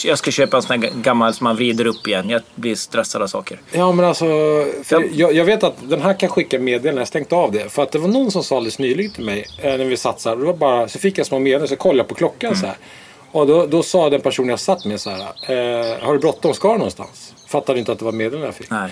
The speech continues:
Speaker 2: Och då kände jag så här, "Fuck, det där är jävligt oskönt, alltså."
Speaker 1: Ja.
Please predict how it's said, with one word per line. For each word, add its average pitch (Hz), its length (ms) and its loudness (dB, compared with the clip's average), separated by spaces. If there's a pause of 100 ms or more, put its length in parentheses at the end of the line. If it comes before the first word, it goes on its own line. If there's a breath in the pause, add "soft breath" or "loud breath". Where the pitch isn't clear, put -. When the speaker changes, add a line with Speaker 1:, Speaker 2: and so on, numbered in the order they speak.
Speaker 2:
Och - 160 -16
då 151 300 -2
kände 196 240 2
jag 117 80 -2
så 117 80 -8
här, - 120 -12
"Fuck, - 300 -4
det 139 80 0
där 147 80 0
är 139 40 2
jävligt 120 280 0
oskönt, 113 420 -2
alltså." - 180 -14 (340)
Speaker 1:
Ja. 101 240 2